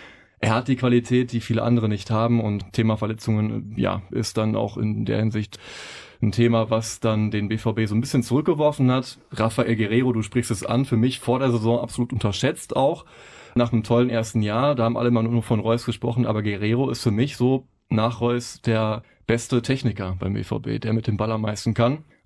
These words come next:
Und da war er erst verletzt und hat dem B V B gefehlt.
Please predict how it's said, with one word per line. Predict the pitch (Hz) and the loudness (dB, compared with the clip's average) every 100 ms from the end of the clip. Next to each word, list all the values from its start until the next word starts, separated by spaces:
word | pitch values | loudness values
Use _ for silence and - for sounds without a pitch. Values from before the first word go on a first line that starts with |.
| _ | _
Und | 110 107 107 107 - - _ | 0 0 -2 -4 -10 -20 _
da | - 104 104 | -2 0 0
war | 107 107 | 0 0
er | 110 | -2
erst | 107 107 - | -4 -6 -12
verletzt | - 113 143 156 - - | -2 0 0 -2 -12 -8
und | - 117 113 117 - | 0 0 2 -2 -2
hat | 131 120 | -2 0
dem | 107 | -2
B | 113 | -2
V | 107 | -2
B | 107 110 | -2 -2
gefehlt. | 104 120 117 123 - | -2 0 2 0 -6